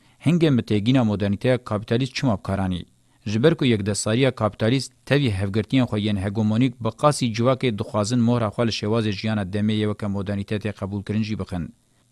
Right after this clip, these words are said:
Bi hevgirtiyên xwe yên îdeolojîk, polîtîk, eskerî, mîra afrîner û pêkhenerê jiyana serdemê be, bawekî gelekî sistematik hewl de.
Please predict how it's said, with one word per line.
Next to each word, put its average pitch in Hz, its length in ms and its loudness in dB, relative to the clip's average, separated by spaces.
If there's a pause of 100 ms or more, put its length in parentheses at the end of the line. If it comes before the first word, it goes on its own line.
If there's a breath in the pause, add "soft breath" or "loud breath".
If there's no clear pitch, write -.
(640)
Bi 101 160 0
hevgirtiyên 107 680 0
xwe 143 140 -2
yên 127 180 2
îdeolojîk, 107 920 -2
polîtîk, 123 440 0
eskerî, 110 520 0
mîra 113 260 4 (180)
afrîner 113 400 2
û 123 280 -2
pêkhenerê 113 480 0
jiyana 113 300 0
serdemê 110 540 0
be, 127 180 4 (380 soft breath)
bawekî 107 580 4
gelekî 123 380 2
sistematik 104 640 -2
hewl 98 260 -4
de. 95 220 -4